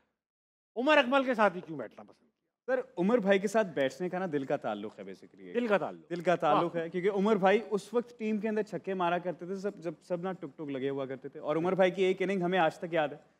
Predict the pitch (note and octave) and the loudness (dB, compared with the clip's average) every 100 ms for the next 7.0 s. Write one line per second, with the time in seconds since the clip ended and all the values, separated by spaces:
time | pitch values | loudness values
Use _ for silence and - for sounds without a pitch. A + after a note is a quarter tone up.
0 | _ _ D3+ D#3+ D#3 D3+ D3 - E3 F3 | _ _ -6 -2 0 0 -4 -6 -2 0
1 | E3+ E3 F3+ G3+ A3 A#3+ A#3 A3 G#3+ G#3+ | 0 -2 2 4 6 6 6 6 6 2
2 | G3+ A3+ G#3+ G#3+ F3+ E3+ D#3 - C3 G#2+ | 0 2 2 2 4 4 4 0 -2 -4
3 | - _ _ F#2 _ F3+ D#3+ F#3+ G3+ D3+ | -6 _ _ -20 _ -2 4 6 6 4
4 | - - E3 F#3 F3+ D#3+ D3+ D#3+ E3+ D3 | -4 -4 -2 0 0 0 -2 -2 0 0
5 | D#3 E3+ D3+ D#3+ E3 D3 D#3 C#3 C3 D3+ | -2 -6 -6 -6 -4 -2 -2 -4 -8 -10
6 | D3+ D3+ - C#3 C3+ B2 A#2+ B2 A2+ A2 | -18 -18 -12 -10 -8 -8 -6 -8 -10 -12